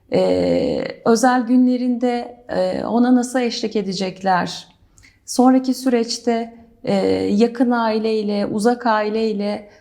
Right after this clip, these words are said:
e, çevresiyle etkileşimi nasıl olacak? Çocuğun gelişim düzeyine göre bu bilgi verilmelidir. E, daha küçük yaş grubu, okul öncesi dönemde daha somut, net örneklerle açıklanmalıdır.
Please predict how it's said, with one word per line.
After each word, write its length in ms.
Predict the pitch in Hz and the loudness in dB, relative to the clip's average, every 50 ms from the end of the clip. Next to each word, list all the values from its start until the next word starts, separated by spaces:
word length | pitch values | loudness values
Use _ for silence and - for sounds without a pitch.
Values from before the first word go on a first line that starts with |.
| _ _ _ - | _ _ _ -2
e, 680 | - 185 190 - - 196 196 190 196 202 202 202 208 208 | 0 0 2 2 0 0 0 -2 -2 -2 -2 -2 -4 -4
çevresiyle 640 | - - 226 226 214 226 226 226 - 247 226 226 208 | 0 0 0 0 0 -2 -6 -2 -2 0 0 0 0
etkileşimi 600 | 220 220 - - 220 226 226 - - 226 226 247 | -2 -4 -4 -2 -2 -2 -2 -2 -2 0 2 2
nasıl 240 | 269 254 247 - | 2 2 0 -2
olacak? 600 | 214 185 170 175 175 175 277 349 - - - - - - _ _ | -4 -2 -4 -6 -2 0 0 0 0 -2 -12 -20 -20 -20 _ _
Çocuğun 420 | - 285 285 254 269 277 277 269 | 0 0 2 4 4 4 4 4
gelişim 440 | 262 285 269 277 269 - 294 269 254 | 4 2 0 -2 -2 0 2 2 2
düzeyine 460 | 247 233 220 233 220 214 214 214 202 | 2 0 -4 -4 -4 -4 -4 -4 -2
göre 380 | 208 233 254 226 226 277 339 339 | 0 2 2 2 0 -2 -4 0
bu 140 | - 294 220 | 0 0 2
bilgi 280 | 220 208 196 208 311 302 | 2 -2 0 0 0 0
verilmelidir. 920 | 311 294 285 285 269 269 262 262 254 254 240 170 165 175 226 262 - - - _ - - - _ _ _ - | 2 0 2 4 4 4 4 4 2 0 -2 -2 -4 -4 -4 -6 -8 -16 -20 _ -20 -20 -20 _ _ _ -2
E, 460 | - 208 208 208 - 214 - 113 - - - - - _ | 0 0 0 0 0 0 -2 -2 -4 -6 -10 -16 -6 _
daha 280 | - 269 320 359 349 349 | 0 2 2 2 2 0
küçük 320 | - - - 330 330 - | -4 -6 -6 -6 0 4
yaş 340 | 247 208 190 196 196 - - | 4 4 4 2 0 -6 -4
grubu, 260 | - 165 165 165 - | -2 -2 -2 0 -2
okul 240 | 233 240 - 294 269 | -4 0 0 2 2
öncesi 460 | 254 233 220 202 202 - 190 - - | 2 0 0 -4 -6 -8 -8 -8 -6
dönemde 540 | 180 185 185 185 196 - - 233 320 349 269 | -6 -6 -4 -4 -4 -4 -2 -2 -2 0 0
daha 360 | 285 277 247 277 294 339 - - - - - _ | 0 0 2 0 -2 -2 -4 -12 -18 -20 -20 _
somut, 600 | - - - 285 277 262 226 156 151 - - - - _ _ _ | -14 -4 2 4 4 4 4 2 -4 -8 -14 -20 -20 _ _ _
net 400 | 254 254 277 269 269 269 - - - _ _ _ | 2 4 4 4 2 0 -4 -12 -18 _ _ _
örneklerle 840 | - 233 233 233 233 233 233 240 262 277 269 247 220 180 165 170 170 - | -2 0 0 0 -2 -4 -2 0 2 4 4 2 2 -2 -4 -6 -6 -8
açıklanmalıdır. 1160 | - 160 - - - - 175 165 170 170 170 165 165 170 170 165 - 330 349 - - - - | -8 -8 -8 -8 -4 -4 -2 -2 -2 -2 -4 -2 -2 -4 -2 -2 -2 -2 -2 -4 -12 -18 -20